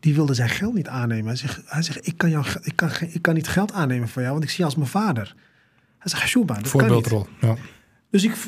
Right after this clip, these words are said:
Speaker 1: dus ik zei dat ook tegen die Rashid Louali in het vliegtuig. Ik zei, "Hoe komt het dat jullie zoveel aanzien hebben? Dat, dat jullie zo, zoveel respect krijgen van, van niet alleen van, van, van het volk, maar gewoon van iedereen, letterlijk.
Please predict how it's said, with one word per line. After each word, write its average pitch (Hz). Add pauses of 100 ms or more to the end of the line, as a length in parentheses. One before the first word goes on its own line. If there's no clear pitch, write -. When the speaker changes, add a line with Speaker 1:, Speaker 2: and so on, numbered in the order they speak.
Speaker 1:
dus 180
ik 220
zei 226
dat 170
ook 139
tegen 160
die 143
Rashid 135
Louali 135
in 143
het 117
vliegtuig. 117
Ik 175
zei, 170
"Hoe 214
komt 202
het 196
dat 165
jullie 151
zoveel 151
aanzien 185
hebben? 101
Dat, 135
dat 151
jullie 143
zo, 180 (540)
zoveel 175
respect 220
krijgen 107
van, 113
van 131
niet 156
alleen 143
van, 120
van, 117
van 117
het 107
volk, 175
maar 127
gewoon 123
van -
iedereen, 143
letterlijk. 117